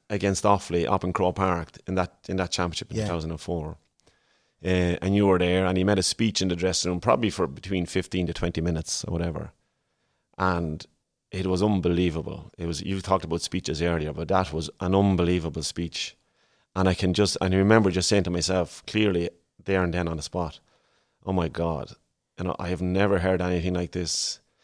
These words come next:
Speaker 1: This man comes up from Kerry and he's able to move us like this. Imagine what he's like in the Kerry dressing room."
Speaker 2: Yeah. But I remember, do you remember he used to, like, he'd be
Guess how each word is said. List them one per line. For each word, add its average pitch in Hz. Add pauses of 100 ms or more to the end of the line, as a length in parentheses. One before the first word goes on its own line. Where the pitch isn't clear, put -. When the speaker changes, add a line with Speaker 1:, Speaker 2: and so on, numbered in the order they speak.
(340)
Speaker 1:
This 110
man 104
comes 95
up 101
from 90
Kerry 87
and 85
he's 85
able 95
to 87
move 95
us 90
like 87
this. - (160)
Imagine 98
what 90
he's 87
like 90
in 85
the 85
Kerry 87
dressing 80
room." 76
Speaker 2:
Yeah. 104 (380)
But 156
I 185
remember, 170
do 117
you 143
remember 185
he 147
used 151
to, 113 (540)
like, 110
he'd 107
be 110